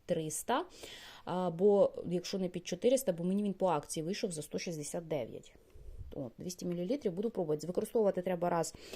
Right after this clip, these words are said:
е, в тиждень, нанести на, м, п'яточки, почекати і потім стерти пи-, ну, пемзою або пилочкою для п'яток і помити.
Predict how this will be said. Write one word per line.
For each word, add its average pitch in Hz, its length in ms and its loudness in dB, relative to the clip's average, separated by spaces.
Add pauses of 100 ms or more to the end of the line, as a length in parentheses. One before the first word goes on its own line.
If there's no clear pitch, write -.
(340)
е, 175 180 4
в 175 80 -6
тиждень, 254 440 2
нанести 190 480 0
на, 160 520 0
м, 160 220 -2
п'яточки, 247 680 2
почекати 247 920 4
і 214 120 0
потім 180 640 -2 (200)
стерти 202 680 -2 (100)
пи-, 240 220 0
ну, 202 220 -6 (160)
пемзою 254 400 2
або 170 180 -2
пилочкою 202 680 -2 (680)
для 214 160 4
п'яток 202 500 2
і 247 60 -4
помити. 190 460 -4